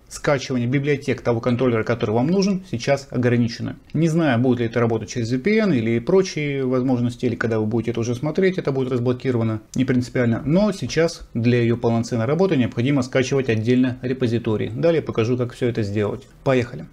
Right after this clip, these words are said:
Здесь у нас предыдущие проекты, файл. Что у нас тут? Новый проект, загрузить проект, предыдущие,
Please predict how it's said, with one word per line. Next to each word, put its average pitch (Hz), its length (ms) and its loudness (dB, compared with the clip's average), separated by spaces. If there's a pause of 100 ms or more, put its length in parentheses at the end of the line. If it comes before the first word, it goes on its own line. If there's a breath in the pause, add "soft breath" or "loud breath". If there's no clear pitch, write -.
Здесь 135 320 -2
у - 20 -2
нас - 220 -6
предыдущие 123 500 -2
проекты, 180 640 0 (100)
файл. 113 460 -2
Что - 180 -4
у 131 40 0
нас 127 160 0
тут? - 180 -14 (460)
Новый 180 260 2
проект, 160 460 0
загрузить 120 500 0
проект, 151 480 0
предыдущие, 160 840 0